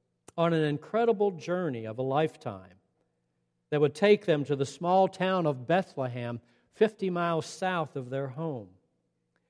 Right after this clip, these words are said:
and then to the large metropolis of Jerusalem, and then two to three hundred miles to the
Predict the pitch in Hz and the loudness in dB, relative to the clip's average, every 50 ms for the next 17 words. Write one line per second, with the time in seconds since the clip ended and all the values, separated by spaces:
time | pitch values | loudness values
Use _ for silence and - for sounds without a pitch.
0 | _ - 170 160 165 196 220 226 214 190 185 185 175 175 185 196 208 208 180 131 | _ -4 -2 0 2 4 4 2 2 2 2 2 4 4 6 6 6 4 2 0
1 | 135 170 165 - - - 202 202 208 202 - 165 151 143 135 - - 156 151 139 | -2 -4 -4 -4 -4 -4 0 2 2 2 2 0 0 -2 -2 -2 -2 -4 -4 -4
2 | 123 151 160 165 175 190 214 202 - - 165 139 120 110 95 92 - _ _ _ | -6 -8 -2 2 4 6 6 4 2 -2 -2 -2 -2 -4 -8 -10 -18 _ _ _
3 | _ _ _ _ _ _ _ _ _ _ _ _ _ _ _ _ _ _ - 175 | _ _ _ _ _ _ _ _ _ _ _ _ _ _ _ _ _ _ -4 -2
4 | 170 165 185 175 160 165 - - - 226 233 240 233 233 208 180 - - - 214 | 0 2 2 2 2 0 -2 -2 0 2 2 4 4 4 4 2 0 0 0 0
5 | 220 220 208 180 202 208 208 190 185 185 165 170 180 190 190 185 175 156 147 139 | 2 2 2 2 0 0 0 2 0 0 0 -2 -2 -2 0 2 2 2 2 0
6 | 135 131 127 127 - - - 151 139 135 139 123 | 0 -2 -2 -4 -6 -8 -6 -4 -2 -2 -2 -4